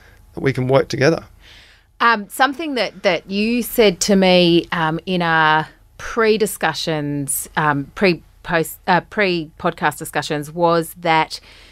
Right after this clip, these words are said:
Speaker 2: it does help keep you on your game. So, so I think,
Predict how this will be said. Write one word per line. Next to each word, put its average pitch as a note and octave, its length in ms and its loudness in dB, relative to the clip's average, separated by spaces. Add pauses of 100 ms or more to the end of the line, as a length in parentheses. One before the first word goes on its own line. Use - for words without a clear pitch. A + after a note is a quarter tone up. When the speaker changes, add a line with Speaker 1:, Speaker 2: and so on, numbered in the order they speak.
(520)
Speaker 2:
it A#3+ 140 -6 (120)
does B3+ 580 0 (240)
help - 520 0
keep - 400 -4
you A3+ 220 0
on F#3+ 180 4
your F3 260 4
game. F#3 520 0
So, F3 480 0 (420)
so G3 340 2
I F#3+ 100 2
think, F#3+ 360 -6